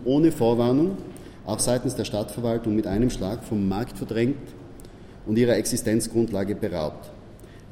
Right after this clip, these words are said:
Reine wirtschaftliche Interessen standen hier im Vordergrund. Als diese großartige Lösung der Gewista am achtzehnten Oktober zweitausendsieben unter anderem über die Kronenzeitung ausgerichtet wurde, waren die nicht wesentlichen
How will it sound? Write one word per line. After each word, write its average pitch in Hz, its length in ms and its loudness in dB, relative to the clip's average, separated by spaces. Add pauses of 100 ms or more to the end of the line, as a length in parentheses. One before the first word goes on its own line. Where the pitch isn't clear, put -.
Reine 123 360 4
wirtschaftliche 135 440 0
Interessen 123 480 0
standen 107 380 -4
hier 113 120 2
im 104 60 -2
Vordergrund. 85 460 -6 (480)
Als 131 160 2
diese - 220 0
großartige 143 600 2
Lösung 131 420 4
der 117 100 2
Gewista 127 560 0 (720)
am 113 100 0
achtzehnten 131 480 -2
Oktober 117 600 2 (200)
zweitausendsieben 120 800 0
unter 113 200 0
anderem 123 340 2
über 110 160 -2
die 110 80 -2
Kronenzeitung 120 840 2 (280)
ausgerichtet 123 640 -2
wurde, 127 400 2
waren 110 180 2
die 117 80 4
nicht 139 320 8
wesentlichen 123 760 0